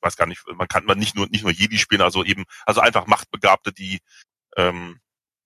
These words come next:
rausfinden, hallo, wir haben hier irgendwelche, ähm, sag ich mal, Kräfte und, ähm,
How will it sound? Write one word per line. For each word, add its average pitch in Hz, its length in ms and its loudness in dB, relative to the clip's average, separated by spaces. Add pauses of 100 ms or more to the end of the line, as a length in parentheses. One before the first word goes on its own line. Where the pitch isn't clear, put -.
(140)
rausfinden, 113 760 0
hallo, 113 380 0
wir 104 140 2
haben 101 140 0
hier 101 140 -2
irgendwelche, 92 720 2
ähm, 95 180 -18 (680)
sag 95 200 0
ich - 100 -20
mal, 90 200 4
Kräfte 117 580 4
und, 98 380 -2
ähm, 95 420 -10